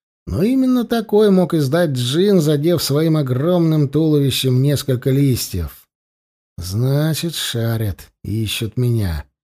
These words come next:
Надеюсь, у них нюх не как у собаки, а если как у собаки, то они нюхнули махорки на месте моего приземления, и он временно вышел из строя. На что и был расчет.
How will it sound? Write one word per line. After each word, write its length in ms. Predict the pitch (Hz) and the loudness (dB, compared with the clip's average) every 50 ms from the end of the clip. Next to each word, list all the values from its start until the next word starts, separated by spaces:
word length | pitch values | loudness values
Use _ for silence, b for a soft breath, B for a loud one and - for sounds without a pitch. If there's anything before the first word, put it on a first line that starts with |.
| _ _ _ _ _ _ _ _ _ - | _ _ _ _ _ _ _ _ _ -8
Надеюсь, 480 | 95 107 123 147 170 170 165 143 - | -6 -2 0 2 4 4 4 2 2
у 40 | 147 | 0
них 220 | 156 160 147 - 135 | 0 0 0 2 2
нюх 280 | 156 170 170 139 - | 2 2 2 2 0
не 120 | 127 131 127 | 0 -2 0
как 240 | 127 147 151 151 | 0 0 0 0
у 60 | - 143 | -2 -2
собаки, 680 | - - 143 135 127 127 120 104 - - 82 78 78 - _ _ _ _ | -2 0 -2 0 0 0 -2 -2 -4 -6 -8 -10 -10 -12 _ _ _ _
а 80 | - 95 | -6 -4
если 280 | 110 107 101 - 104 | -2 -2 -4 -4 -6
как 240 | 104 - 98 92 - | -6 -6 -6 -6 -6
у 40 | 95 | -6
собаки, 600 | - - 101 104 123 165 175 160 - 95 78 - _ _ _ _ _ _ _ _ - | -6 -4 -4 -2 0 0 -2 -2 -4 -6 -8 -10 _ _ _ _ _ _ _ _ -6
то 80 | 104 | -2
они 220 | 120 147 165 170 160 | 0 2 2 2 2
нюхнули 460 | 156 151 135 - 147 165 170 165 160 | 2 0 0 0 0 0 2 2 2
махорки 560 | 151 156 151 131 - 170 165 147 127 127 127 | 2 2 0 0 0 0 0 0 0 0 -2
на 120 | 123 123 | 0 0
месте 320 | 131 143 139 127 - - 127 | 2 2 0 0 0 0 0
моего 320 | 127 135 135 135 135 127 | 0 2 2 2 2 0
приземления, 880 | 123 135 131 127 123 139 139 139 143 139 135 123 117 107 98 90 82 - _ _ _ _ - | 0 0 0 2 2 2 4 4 4 4 4 2 2 0 -2 -2 -4 -8 _ _ _ _ -6
и 60 | - | -2
он 180 | 135 156 165 160 | 0 0 0 2
временно 500 | 175 185 202 202 190 185 175 160 156 151 | 2 4 4 4 4 4 2 2 2 2
вышел 340 | 151 156 147 - 131 135 139 | 2 0 0 0 -2 -2 -2
из 120 | 127 - | -2 -4
строя. 640 | - - - 147 139 135 127 117 104 92 85 76 73 - _ _ _ _ _ _ _ _ _ _ _ _ _ _ _ _ _ _ | -6 -4 -2 0 2 2 2 0 0 -2 -4 -6 -8 -12 _ _ _ _ _ _ _ _ _ _ _ _ _ _ _ _ _ _
На 180 | - 147 202 220 | -4 -2 0 0
что 280 | - - - - 135 160 | -2 -2 -2 -2 -2 0
и 80 | 165 | 0
был 240 | 139 113 117 120 117 | 0 0 0 0 0
расчет. 760 | 113 117 107 - - - - - 98 87 82 - - - - | 0 -2 -2 -4 -4 -6 -6 -4 -6 -6 -6 -8 -12 -18 -20